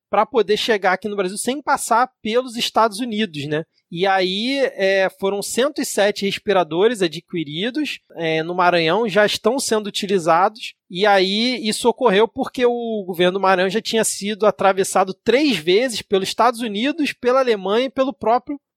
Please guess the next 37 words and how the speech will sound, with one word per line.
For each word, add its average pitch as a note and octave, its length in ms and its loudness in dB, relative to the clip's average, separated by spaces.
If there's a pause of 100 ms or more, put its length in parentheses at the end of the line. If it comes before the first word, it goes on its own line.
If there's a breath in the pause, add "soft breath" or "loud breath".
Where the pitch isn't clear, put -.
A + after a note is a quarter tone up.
governo G#3 460 -2
federal, G#3+ 640 2 (260)
é, E3 160 -2
em F3 100 -4
negócio F#3 520 0
que F#3 60 0
ele F#3 100 0
havia F3+ 220 0
feito G#3+ 500 -2
e A#3 100 -6
simplesmente G3 840 -2
as F3 520 4
cargas E3+ 420 0
foram F3+ 260 -2
atravessadas, F3+ 840 0
né? D3+ 180 -8 (260)
E A3 100 -4
aí, C4 160 4
o D4+ 80 -2
que D#4+ 140 0
que E4 60 0
aconteceu? C#4 680 0
Depois C4+ 920 0
dessa G3+ 360 0
situação G3+ 680 0
ter F#3 140 2
vindo F3 220 0
à E3+ 60 4
tona, F#3+ 480 0
que - 100 -2
a D#3 80 2
Folha, F#3+ 540 0
Estadão, F3 480 0
todo F#3+ 260 -4
mundo, F3+ 560 -2
é, D3+ 300 4
divulgou, F3 720 -2